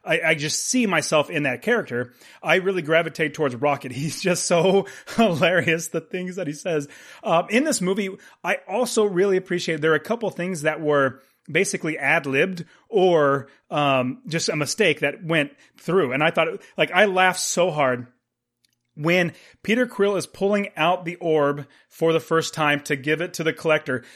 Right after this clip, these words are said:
He picks it up and holds in his hand. He literally <laughs> drops it and quickly picks it up and puts it, you know, hands it out. Well, that was actually,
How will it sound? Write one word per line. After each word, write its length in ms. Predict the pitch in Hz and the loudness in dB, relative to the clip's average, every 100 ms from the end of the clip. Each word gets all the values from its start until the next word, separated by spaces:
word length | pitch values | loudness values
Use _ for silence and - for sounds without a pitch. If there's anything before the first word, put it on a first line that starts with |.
| _ | _
He 160 | 190 226 | -2 -2
picks 280 | 220 220 202 | 0 -2 -2
it 140 | 185 | 0
up 280 | 165 175 - | 2 2 0
and 180 | 147 135 - | -8 -8 -8
holds 260 | 170 202 202 | 0 0 2
in 80 | |
his 120 | 202 160 | -2 -2
hand. 240 | 170 190 - - | -2 -2 -6 -12
He 120 | - | -4
literally 360 | 170 185 262 226 | 0 0 2 0
<laughs> 0 | |
drops 560 | 160 180 131 233 233 202 | 2 2 4 4 4 0
it 260 | 143 214 - - - | 0 -2 -6 -12 0
and 140 | 277 262 | 2 4
quickly 340 | 269 294 226 | 2 4 2
picks 340 | - - 277 247 | 2 -2 -2 0
it 100 | 196 | 2
up 220 | 208 208 - - 240 | 2 0 -8 -4 0
and 260 | 247 208 - - - - | 2 0 -2 -12 -18 -2
puts 240 | 254 262 | 0 2
it, 80 | - | 0
you 60 | - - - 214 | -6 -18 -6 2
know, 40 | 190 | 4
hands 220 | 202 185 | 4 4
it 80 | 170 | 4
out. 240 | 185 - - - | 2 0 -12 -4
Well, 120 | 180 | 0
that 220 | 170 226 | 4 4
was 180 | 220 208 - | 2 0 -2
actually, 600 | 185 226 233 220 190 185 | 2 2 2 0 -2 -4